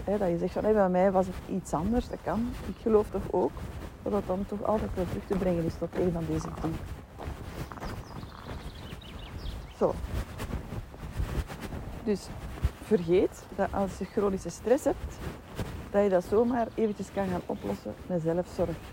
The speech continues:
Want dat is echt bullshit. Ten eerste gaat dat je systeem niet helpen, dat is één. En ten tweede moet je de oorsprong aanpakken. Dus het eerste wat dat mensen bij mij, als ze bij mij in therapie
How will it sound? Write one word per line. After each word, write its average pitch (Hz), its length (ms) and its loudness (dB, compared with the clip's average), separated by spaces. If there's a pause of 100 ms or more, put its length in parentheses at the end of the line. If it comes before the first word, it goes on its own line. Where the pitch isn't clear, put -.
(180)
Want - 120 0
dat - 140 -2
is - 180 -4
echt - 240 -8 (280)
bullshit. 175 320 -4 (680)
Ten - 140 8
eerste 208 380 4 (120)
gaat 190 180 2
dat 180 180 4
je 180 60 -4
systeem 185 440 0
niet 180 100 0
helpen, 196 320 -2 (180)
dat - 80 -6
is - 140 -6
één. 220 200 2 (560)
En 214 120 0
ten 196 140 0
tweede 262 400 6 (1160)
moet 208 180 -4
je 196 120 2
de 185 180 2
oorsprong 208 460 2
aanpakken. 165 460 -2 (4000)
Dus 214 120 4
het 202 200 0
eerste 320 340 4
wat 214 140 0
dat 202 120 2
mensen 240 360 2
bij 196 100 0
mij, 226 340 2
als 226 140 -2
ze 208 80 -4
bij 190 120 0
mij 196 160 0
in 254 100 0
therapie 196 400 0